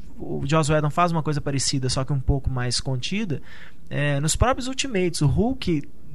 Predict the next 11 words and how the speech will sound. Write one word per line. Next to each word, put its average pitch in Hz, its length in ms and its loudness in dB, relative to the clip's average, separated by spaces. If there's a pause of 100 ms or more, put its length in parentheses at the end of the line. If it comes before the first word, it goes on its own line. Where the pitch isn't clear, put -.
(140)
pelo 143 160 4
menos 151 240 2
na, 156 200 0
na 143 300 0 (280)
primeira 139 360 2
fase 131 400 0
ali 127 160 -2
com 127 160 -2
o - 20 -2
Mark 123 220 0
Millar 131 420 0